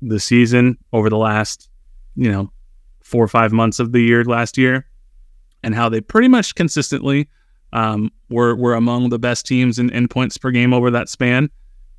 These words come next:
I think this team can, can be competitive and, and make some noise. I'm still sticking by my prediction that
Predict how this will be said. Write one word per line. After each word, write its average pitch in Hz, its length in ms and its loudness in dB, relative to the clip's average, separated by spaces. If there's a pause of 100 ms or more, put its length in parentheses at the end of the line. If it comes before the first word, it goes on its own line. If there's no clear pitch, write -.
(580)
I 113 120 0
think 123 240 0
this - 180 -4
team 113 220 2
can, 110 260 0
can 113 260 0
be 113 140 0
competitive 104 640 -4
and, 113 220 -2
and 107 120 0
make 107 200 -2
some 110 180 -6
noise. 107 380 -8
I'm 123 160 2
still 135 360 0
sticking 127 360 0
by 120 180 2
my 117 140 2
prediction 120 480 -2
that 117 100 0